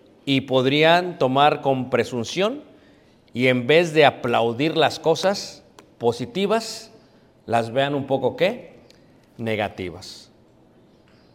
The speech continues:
Como también dice el dicho, lo que no es bueno es comer pan delante de ¿quién?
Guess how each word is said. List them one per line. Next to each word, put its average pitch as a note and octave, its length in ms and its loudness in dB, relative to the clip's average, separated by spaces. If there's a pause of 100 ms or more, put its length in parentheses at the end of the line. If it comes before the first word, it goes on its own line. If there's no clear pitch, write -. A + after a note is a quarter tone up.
(160)
Como A#2 260 -2
también A#2+ 400 0
dice A#2+ 260 -4
el A2 100 -2
dicho, C3+ 320 -8 (1120)
lo B2+ 220 4
que C3 140 2
no C3 240 0
es E3 140 -4
bueno D#3+ 500 0
es C3+ 240 -2
comer B2+ 540 -4 (480)
pan D#3+ 380 -4 (640)
delante B2 520 2
de B2 140 2
¿quién? A#2+ 260 -4